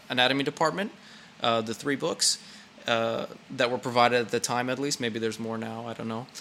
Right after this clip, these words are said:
Uh, and, uh, and then on top of that, I also used, uh, this green book called Memorex. Uh, now, which literature would you recommend for, for first years, uh, trying to,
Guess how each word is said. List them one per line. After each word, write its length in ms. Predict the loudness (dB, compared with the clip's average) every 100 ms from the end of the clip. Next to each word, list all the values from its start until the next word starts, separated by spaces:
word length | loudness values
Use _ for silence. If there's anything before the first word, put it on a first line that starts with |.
| -18 -4
Uh, 300 | 2 4 2 -2 0
and, 380 | 4 6 6 4
uh, 380 | 6 6 4 -2 -8 2
and 200 | 2 4
then 120 | 2
on 140 | 0 2
top 200 | 2 2
of 100 | 0
that, 120 | 2
I 100 | 2
also 240 | 0 0
used, 460 | -2 -2 -2 -4 -4
uh, 140 | -6
this 280 | -4 -2 -2
green 300 | 0 0 0
book 240 | -2 -4 -2
called 200 | -4 -2
Memorex. 500 | -2 -2 -4 -6 -10 -12 -12 0
Uh, 140 | 0 2
now, 220 | 2 2 0 -4
which 400 | 0 2 2 2
literature 500 | 0 0 0 0 2
would 180 | 0
you 100 | 0
recommend 540 | 0 0 0 0 0 -4
for, 340 | -6 -4 -6
for 180 | -8 -10
first 380 | -8 -6 -6 -6
years, 440 | -4 -4 -4 -6 -8 -18 -10 -2
uh, 140 | 0
trying 360 | 0 -2 -2 -2
to, 340 | -2 -4 -6